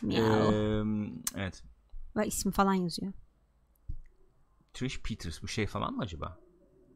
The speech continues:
Speaker 2: Ne o, dub-,
Speaker 1: Ha,
Speaker 2: dublör,
Speaker 1: belki
Speaker 2: stunt
Speaker 1: de,
Speaker 2: double
Speaker 1: belki de
Speaker 2: falan
Speaker 1: olabilir.
Speaker 2: mı?
Speaker 1: Baksana şimdi bak. Ayrıntıya bak. Devam et. İçin,
Speaker 2: Ediyorum.
Speaker 1: içini çek.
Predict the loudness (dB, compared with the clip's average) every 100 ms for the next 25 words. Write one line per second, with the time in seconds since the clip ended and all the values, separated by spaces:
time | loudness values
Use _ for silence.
0 | _ -20 _ _ _ _ -12 -6 -4 -2
1 | -2 -2 -4 -10 -14 -4 2 6 8 8
2 | 8 6 6 6 6 6 4 4 2 2
3 | 6 6 6 4 4 0 -2 -4 0 6
4 | 6 6 4 4 2 -4 -12 -16 -18 -18
5 | -2 4 8 8 6 0 -6 0 4 4
6 | 2 2 6 6 6 2 0